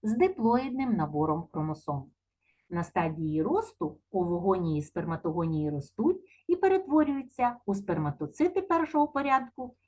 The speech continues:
і овоцити першого порядку відповідно. На стадії дозрівання сперматоцити і овоцити діляться вже шляхом мейозу.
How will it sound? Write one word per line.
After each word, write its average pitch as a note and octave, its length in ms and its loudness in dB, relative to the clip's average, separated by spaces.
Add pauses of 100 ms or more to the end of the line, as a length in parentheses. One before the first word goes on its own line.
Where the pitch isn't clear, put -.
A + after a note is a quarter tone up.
і G#4 180 0
овоцити E3+ 680 -2
першого D3 480 -6
порядку A#3 680 -2
відповідно. D#3 720 -6 (640)
На F3+ 140 -4
стадії D#3 500 0
дозрівання D#3 880 2 (420)
сперматоцити A3 1040 2 (120)
і F3+ 100 -2
овоцити A#3 880 0 (100)
діляться E3 640 -2 (120)
вже F3 200 -2
шляхом F3 720 0
мейозу. G3+ 840 6